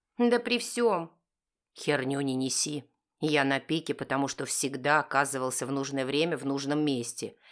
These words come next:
и знал, когда сворачивать удочки, а когда рвать жопу. Так вот сейчас самое время продать акции,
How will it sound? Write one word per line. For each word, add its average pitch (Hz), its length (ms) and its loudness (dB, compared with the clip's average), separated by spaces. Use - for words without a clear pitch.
и 156 140 2
знал, 139 420 2
когда 127 320 -2
сворачивать 139 680 0
удочки, 147 560 -4
а 131 100 2
когда 135 340 0
рвать 143 300 0
жопу. 135 500 -6
Так 139 180 -2
вот 135 180 -2
сейчас 139 380 -2
самое 139 300 -2
время 151 300 2
продать 135 460 -2
акции, 127 540 -2